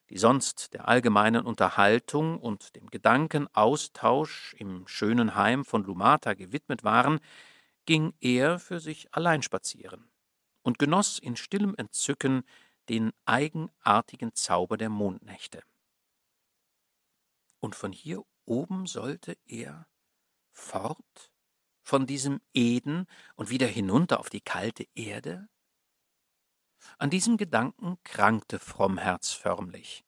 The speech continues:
Die Herren waren viel zu sehr mit sich selbst beschäftigt,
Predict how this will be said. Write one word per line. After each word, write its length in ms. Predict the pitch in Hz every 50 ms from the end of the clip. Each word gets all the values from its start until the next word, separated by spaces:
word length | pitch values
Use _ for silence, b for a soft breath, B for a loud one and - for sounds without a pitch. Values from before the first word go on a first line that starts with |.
| _ _ _ _ _ _ _ _ _ _ _ _ _ _ _ _ _ _ _ _ _ _ _ _ _ _ _ - -
Die 80 | 92
Herren 560 | - - 131 143 160 196 190 175 151 135 120
waren 300 | 131 135 135 135 139 131
viel 180 | - 151 147 147
zu 160 | - - 151
sehr 220 | 139 131 151 151 147
mit 120 | 156 151
sich 140 | - 196 -
selbst 340 | - 180 151 135 - - -
beschäftigt, 600 | 131 - - 135 127 - - - 131 - -